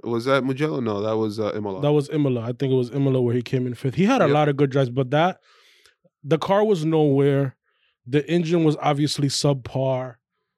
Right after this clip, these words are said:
Speaker 2: For him to make the strategy work, because I remember him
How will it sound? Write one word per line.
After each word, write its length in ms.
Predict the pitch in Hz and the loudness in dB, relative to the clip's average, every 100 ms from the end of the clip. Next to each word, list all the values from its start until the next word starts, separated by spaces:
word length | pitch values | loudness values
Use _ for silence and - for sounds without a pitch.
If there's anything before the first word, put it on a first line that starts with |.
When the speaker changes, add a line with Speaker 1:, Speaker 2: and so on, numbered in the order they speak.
| _ | _
Speaker 2:
For 380 | - 143 143 139 | -6 -2 0 0
him 560 | 135 165 170 175 175 - _ _ _ _ _ _ | 2 2 2 -2 -6 -14 _ _ _ _ _ _
to 160 | - 147 | 0 2
make 300 | 143 156 151 | 4 2 0
the 80 | 143 | -4
strategy 460 | - 165 156 143 | 0 2 2 0
work, 260 | 139 147 127 | 2 2 2
because 200 | 131 131 | 0 0
I 60 | 131 | 0
remember 680 | 131 131 151 165 165 170 165 _ _ _ _ _ _ | 2 2 2 2 0 0 -4 _ _ _ _ _ _
him 560 | 143 147 143 139 139 | 0 2 4 2 -2